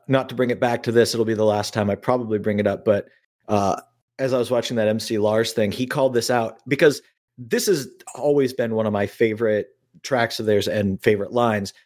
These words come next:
But he said, uh, you know, "Dead Body Man really draws attention to the hypocrisy of how we value human life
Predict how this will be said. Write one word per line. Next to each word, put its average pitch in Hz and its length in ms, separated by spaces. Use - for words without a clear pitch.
But 113 140
he 135 80
said, 123 380
uh, 101 340
you 123 100
know, 107 200
"Dead 131 260
Body 113 260
Man 101 240
really 104 220
draws 110 340
attention 110 460
to 98 60
the 92 120
hypocrisy 120 640
of 107 100
how 117 140
we 113 120
value 101 340
human 185 380
life 104 380